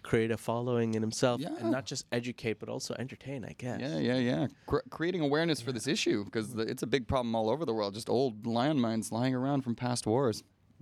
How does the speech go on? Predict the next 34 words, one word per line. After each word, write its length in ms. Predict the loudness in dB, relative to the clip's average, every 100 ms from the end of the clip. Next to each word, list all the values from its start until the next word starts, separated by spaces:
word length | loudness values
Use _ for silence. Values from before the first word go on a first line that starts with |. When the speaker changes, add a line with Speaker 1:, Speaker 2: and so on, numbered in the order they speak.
| -14 -14 -20 -20 -4
Speaker 1:
All 80 | 0
right, 140 | 0 -2
Speaker 2:
Mm. 40 |
Speaker 1:
well, 180 | -4 -2
ladies 320 | 2 2 2
and 100 | 0
gentlemen, 280 | 2 2 4
uh, 200 | 2 2 2
th-, 200 | -2 0
those 180 | 0 2
are 80 |
all 160 | 2 2
some 260 | 0 0 0
of 100 | -2
the 60 |
news 220 | -2 -4
topics 340 | -4 -6 -8 -6
from 200 | -4 -4
across 560 | -6 -6 -6 -4 -8 -8
Thailand 480 | -6 -2 -2 -4 -8 -12
today. 500 | -8 -2 0 -2 -4 _ _
Uh, 240 | -6 -2 -2
we 100 | 0
hope 220 | -2 -2
you 60 | -4
enjoyed 300 | 0 0 0
the 60 |
show. 300 | -2 0 0 -4 -16 -2
We'll 140 | 2 2
be 100 | 2
live 380 | -2 -2 -4 -8
again 220 | -8 -8 -4
tomorrow 320 | -2 0 0
morning. 420 | -2 -2 -6